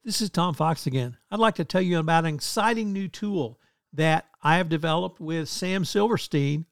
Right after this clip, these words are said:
head of the Accountability Institute. It's called the Culture Audit. We're gonna premiere this tool at a webinar on Tuesday, November twenty-eighth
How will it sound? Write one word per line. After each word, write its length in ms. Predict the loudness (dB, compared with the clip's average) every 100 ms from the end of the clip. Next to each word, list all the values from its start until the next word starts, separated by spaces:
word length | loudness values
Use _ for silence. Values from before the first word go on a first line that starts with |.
| _ _
head 320 | 0 2 2
of 140 | -2 -4
the 120 | -4
Accountability 760 | -6 -6 -6 -4 -4 -4 -6
Institute. 680 | -6 -6 -6 -8 -10 -10 -12 _ _ _ -12
It's 140 | -8
called 420 | -2 0 0 -4
the 80 | -12
Culture 480 | -10 -10 -8 -6 0
Audit. 300 | 0 0 -4 _ _ _ -10
We're 60 | 0
gonna 160 | 0
premiere 420 | 0 -2 0 2 2
this 240 | 0 -2
tool 420 | -2 0 0 -2 -4
at 140 | -2
a 120 | -2
webinar 760 | -4 0 0 2 0 -2 -4 -6 _ _ _ -8
on 400 | -6 -6 -8 -12 _ _ _
Tuesday, 500 | -2 0 0 0 0
November 320 | 0 -2 -2
twenty-eighth 760 | -4 -4 -2 0 2 0 -2 -8